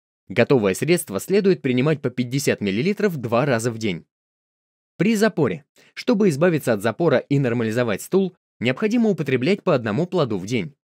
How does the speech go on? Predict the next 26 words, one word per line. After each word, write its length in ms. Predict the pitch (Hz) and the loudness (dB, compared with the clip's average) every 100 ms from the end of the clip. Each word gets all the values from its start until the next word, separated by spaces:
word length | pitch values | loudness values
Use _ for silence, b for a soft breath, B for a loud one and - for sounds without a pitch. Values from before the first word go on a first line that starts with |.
| _ | _
При 160 | 135 | 2
боли 300 | 104 151 202 | 4 4 4
в 80 | 180 | 4
горле. 400 | 170 147 101 73 _ _ _ - | 4 4 0 -8 _ _ _ -8
Два 260 | 117 208 | -2 0
спелых 360 | 226 185 180 135 | 0 0 2 0
плода 300 | 117 123 117 | 0 0 0
хурмы 360 | - 104 160 175 | 0 0 2 2
очистить 460 | 107 - 220 151 | -2 -4 -4 -2
от 140 | 127 - | -4 -4
кожуры, 480 | 101 101 120 160 - _ | -4 0 0 -2 -8 _
выжать 380 | 131 202 220 196 | 0 2 2 0
из 100 | 120 | -2
них 160 | 101 92 | -2 -2
сок, 360 | - 185 - _ _ _ | 0 -2 -2 _ _ _
после 280 | 254 254 202 | -6 -4 -2
чего 240 | - 202 | -2 0
разбавить 440 | 208 147 165 220 185 | 2 0 0 -2 0
его 220 | 180 165 | 0 -2
с 80 | - | -4
шестью-восьмью 880 | - 147 - 202 214 160 - 196 226 | -4 -6 -2 -2 0 0 0 -2 -2
столовыми 480 | - 165 160 127 | -4 -2 0 0
ложками 460 | 107 165 214 208 185 | -2 -2 -2 -2 -2
тёплой 380 | - 165 208 202 | 0 -2 -2 -4
кипяченой 480 | 196 160 - 98 90 | -4 -4 -4 -2 -2
воды. 340 | 120 117 | -2 -2